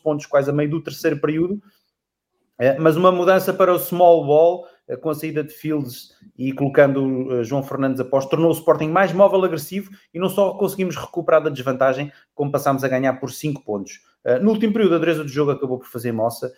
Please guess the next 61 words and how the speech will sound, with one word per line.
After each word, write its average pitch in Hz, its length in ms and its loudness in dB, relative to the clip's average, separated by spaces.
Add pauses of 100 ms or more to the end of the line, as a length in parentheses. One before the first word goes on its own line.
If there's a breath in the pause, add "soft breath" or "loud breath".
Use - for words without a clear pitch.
(220 soft breath)
e 110 160 -10
ficámos 123 420 -2
sem 127 100 -2
o 127 60 0
travante, 131 420 0
Elisor 123 380 0
e 120 40 -4
João 117 180 -6
Fernandes, 117 560 -8
todos 120 180 -6
escolhidos - 320 -18
com 117 80 -8
a 110 60 -10
quinta 123 180 -8
falta. - 340 -2 (280 soft breath)
O 123 80 -2
Ironi 135 260 4
depois 135 260 -2
acabou 139 300 -4
por 139 100 -6
mudar 139 180 4
a 135 40 -2
sua 135 140 -8
defesa 135 260 -6
para 139 100 -4
uma 139 140 -2
defesa 139 280 0
à 135 40 2
zona 151 220 -2
e 151 40 -8
conseguiu 143 300 -4
ganhar 127 260 0
o 117 120 -4
ascendente 104 400 -8
que - 80 -14
os 104 80 -10
levou 104 200 -6
à 101 60 0
vitória 92 320 -8
final. - 340 -18 (400 loud breath)
Ahm, 135 760 2
na 190 120 0
segunda 202 260 -2
jornada, 190 400 2
perdemos 165 400 0
também 160 260 -2
contra 151 240 -2
os 143 100 -4
polacos 139 320 0
do 139 80 -6
B 143 140 0
M 151 140 4
Slamstal 143 580 0
por 139 80 -4
oitenta 135 240 -8
e 123 40 -10
cinco 127 200 -10
a - 20 -14
oitenta 120 180 -10
e 117 40 -10
três. 131 260 -8